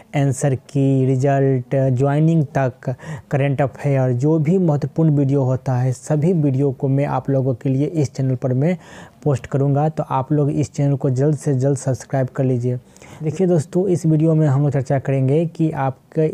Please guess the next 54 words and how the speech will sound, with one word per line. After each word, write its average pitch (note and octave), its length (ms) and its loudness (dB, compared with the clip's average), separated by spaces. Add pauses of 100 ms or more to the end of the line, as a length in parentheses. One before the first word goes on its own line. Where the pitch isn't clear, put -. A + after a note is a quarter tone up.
exam C#3 420 0
date C3+ 160 0
के - 140 -4
regarding C3+ 580 0
क्या D#3 160 0
update C3+ 340 0
आ C#3 140 -4
रही B2 160 0
है। B2 220 -6 (300)
आप D3 180 -8
लोगों D#3 160 2
को D#3 120 -2
तो D3 120 -2
पता C#3+ 260 -2
ही D3 220 2
है C#3+ 220 2
कि D#3+ 180 -4
आप C#3+ 260 -2
लोगों C#3+ 340 0
का C#3+ 160 -2
जो C3+ 160 0 (100)
फॉर्म D#3 320 0
है C#3 180 2
वो C#3+ 300 2
दस C#3+ 240 0
जनवरी C#3 400 2
तक C#3 260 -2
आप C3+ 220 -4
लोगों C#3 220 2
को C#3 140 -2
भराना C3+ 400 0
था D#3+ 240 -2 (440)
और C3+ 220 0
आप D3+ 240 -2
लोगों D3 220 2
का C#3 240 -4
एग्जाम D3 460 0
जो C#3 120 2
है B2+ 180 2
वो C#3+ 180 2 (100)
पच्चीस D#3+ 360 0
जनवरी C#3 320 2
से C#3+ 160 -2
लेकर C#3 360 0
के E3 220 -2 (540)
पाँच C#3 420 0
फरवरी C#3+ 460 0
तक C#3+ 220 -2
आप C#3 200 -4
लोगों C3+ 200 0
को C3 160 -2
होने C3+ 280 2
वाला A#2+ 300 0
था, C3 260 -8